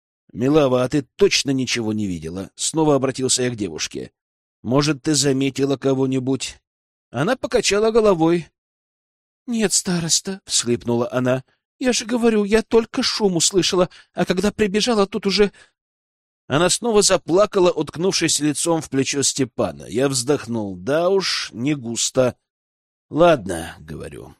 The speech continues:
"давайте так. Ты, Милава, побудь пока со Степаном, постарайся его успокоить, а я пойду осмотрюсь.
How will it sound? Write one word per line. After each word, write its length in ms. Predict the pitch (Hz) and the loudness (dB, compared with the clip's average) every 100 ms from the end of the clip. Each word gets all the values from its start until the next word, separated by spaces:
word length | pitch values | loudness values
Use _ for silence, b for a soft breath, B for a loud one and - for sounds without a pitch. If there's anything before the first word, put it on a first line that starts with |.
| - | -16
"давайте 580 | 104 139 175 180 180 | 0 2 2 2 0
так. 400 | 151 139 98 - _ _ _ _ _ _ _ _ _ - | 0 0 -2 -6 _ _ _ _ _ _ _ _ _ 0
Ты, 300 | 143 151 147 | 4 6 4
Милава, 460 | 147 147 156 143 | 2 2 2 2
побудь 380 | - 139 135 135 | 2 0 0 -2
пока 260 | 139 - 139 | -2 -2 0
со 160 | - | 0
Степаном, 680 | - - 139 - 160 127 110 | -2 0 -2 2 2 2 -4
постарайся 640 | - 113 - 120 131 - 123 | -4 -4 -2 0 0 0 -2
его 180 | 123 | -2
успокоить, 720 | 131 127 - 135 - 107 95 104 | -2 -4 -2 -4 0 -2 0 0
а 40 | |
я 160 | 117 120 | 0 0
пойду 280 | 120 117 123 | -2 -2 -2
осмотрюсь. 800 | 117 - 120 113 123 95 - | -2 -2 -2 -2 -2 -2 -4